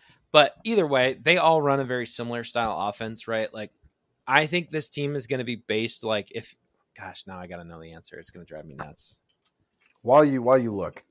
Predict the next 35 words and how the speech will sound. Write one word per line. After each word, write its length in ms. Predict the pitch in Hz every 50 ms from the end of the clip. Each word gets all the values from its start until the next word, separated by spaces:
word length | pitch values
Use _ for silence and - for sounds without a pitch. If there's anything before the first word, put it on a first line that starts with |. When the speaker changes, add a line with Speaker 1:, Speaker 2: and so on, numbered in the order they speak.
| _ _ _ _ _ _ _ _ _ -
Speaker 2:
two 180 | - 165 196
things 320 | 180 - 196 185 175 151 131
that 180 | 143 - -
anchor 340 | 113 120 127 120 143 143 143
f-, 160 | 131 - - _ _
this 320 | 107 110 139 143 - - -
team 240 | - 139 135 139 131
for 180 | - - 131
me 220 | 127 131 135 139 139
that 180 | 120 120 101
hold 280 | - - 113 113 117 110
them 120 | 110 104
back 420 | 95 95 90 95 110 120 - - _ _ _ _ _ _ _ _ _ _ _ _ _ _ _ _ _ _ _ _ _
is 600 | 120 120 120 113 110 107 101 - - - - - _ _
offensive 400 | 101 110 107 - - 120 123 117
line 180 | 120 113 110 107
health. 340 | 110 117 113 - - - - _ _ _ _
You're 160 | - 104 104
really 200 | 101 113 110 117
hoping 320 | 110 123 123 - - 113 104
David 280 | 113 113 110 110 107
Bakhtiari 460 | 98 107 104 - 107 - 117 110 107 104
is 80 | 98
gonna 160 | 101 110 104
play 160 | 95 - 117 107
his 120 | 101 -
first 280 | - - 107 98 - -
snaps 340 | - 101 98 98 92 -
in 60 | - 104
almost 240 | 98 90 - -
two 100 | - 110
years 460 | 104 104 107 107 101 98 - - - - _ _ _ _ _ _ _ _ _ -
at 80 | 98
left 220 | 104 104 101 - -
tackle. 520 | 113 98 95 92 - 104 98 92 90 _